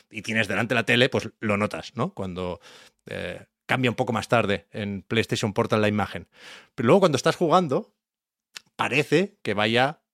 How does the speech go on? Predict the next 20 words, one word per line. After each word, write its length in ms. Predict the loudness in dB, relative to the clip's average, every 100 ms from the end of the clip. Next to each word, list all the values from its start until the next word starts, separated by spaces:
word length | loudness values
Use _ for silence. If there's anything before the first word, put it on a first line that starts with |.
| -10
al 160 | -6
mismo 320 | -2 0 0
tiempo 280 | 0 0 0
la 60 | 0
imagen 260 | -2 -4 -4
de 60 |
la 80 | 0
tele 200 | 0 0
y 60 | -4
la 60 |
imagen, 300 | -8 -8 -10 -6
la 100 | -4
imagen 240 | -4 -4
de 80 | -4
la 80 | -4
pantalla, 380 | -6 -8 -10 -10
¿no? 140 | -12
Del, 240 | -10 -12 -14
del 220 | -8 -6 -6
dispositivo. 600 | -10 -8 -4 -2 -2